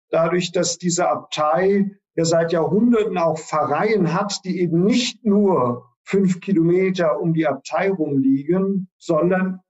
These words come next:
auch an wirklich weit abgelegenen Orten, die heute mit einem Automobil innerhalb einer Stunde oder anderthalb Stunden erreichbar sind, aber dennoch zu viel, als dass man jeden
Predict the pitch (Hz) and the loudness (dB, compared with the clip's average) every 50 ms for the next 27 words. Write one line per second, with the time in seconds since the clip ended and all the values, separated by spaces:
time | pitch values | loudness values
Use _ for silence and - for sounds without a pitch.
0 | _ - 160 156 175 208 214 208 208 - - 165 160 165 160 160 160 175 180 180 | _ -4 -2 0 2 2 0 0 -2 -4 -4 -2 0 0 0 0 -2 -4 -6 -6
1 | 180 180 - 160 135 143 143 160 175 170 - - 180 190 185 - _ - - 165 | -6 -10 -10 -6 -4 -2 0 0 -2 -2 -4 -6 -8 -8 -8 -10 _ -6 -2 0
2 | 160 170 165 156 156 151 151 - 175 175 180 208 - - - 170 151 135 123 123 | 0 0 0 0 -2 -4 -2 -2 -2 0 0 0 -2 -2 -2 0 0 0 -2 -2
3 | 135 143 135 143 160 175 175 - 180 175 156 - - - 151 165 - - 151 139 | -2 -2 0 0 0 0 0 -2 -2 -2 -2 -4 -6 -6 -6 -6 -6 -6 -10 -12
4 | - - - 156 175 190 185 185 170 160 151 135 147 165 190 196 185 190 175 156 | -6 -2 0 0 2 0 0 0 0 0 0 0 0 0 0 0 0 0 0 -2
5 | 143 147 156 156 156 151 151 156 151 143 - - 180 202 208 202 190 180 170 151 | -2 -2 -2 -2 -4 -6 -4 -4 -4 -4 -2 0 2 2 4 2 2 2 0 0
6 | 143 147 156 160 160 151 - 151 160 175 - - - 185 185 180 180 180 175 160 | 0 0 0 -2 -2 -2 -2 -2 -2 -2 -2 -4 -2 0 0 0 0 0 0 0
7 | 160 156 143 - _ _ _ - 156 135 131 156 214 - 240 - - 160 139 131 | 0 -2 -4 -8 _ _ _ -6 -4 -2 0 0 0 -2 -2 -2 -2 -2 0 0
8 | 151 190 208 202 - 170 160 165 165 160 160 156 156 151 151 156 180 220 233 233 | 0 0 0 0 -2 -2 -2 -2 0 0 0 0 0 0 0 0 0 0 -2 -4
9 | 220 - - _ - - 196 190 165 - - 180 190 208 208 170 156 - 170 156 | -6 -10 -12 _ -6 -4 -2 0 -2 -2 -2 -2 0 0 0 0 -2 -2 -4 -4
10 | - 151 151 151 147 156 165 175 180 | -4 -4 -6 -4 0 0 0 0 0